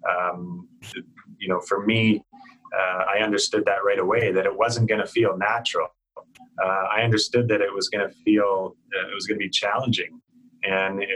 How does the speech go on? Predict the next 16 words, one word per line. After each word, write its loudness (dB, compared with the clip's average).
it, -10
it -6
wasn't 2
gonna 4
be -4
natural. -2
Just 2
like -2
any 4
other 2
skill 0
that 0
we 2
learn 2
or 0
any 4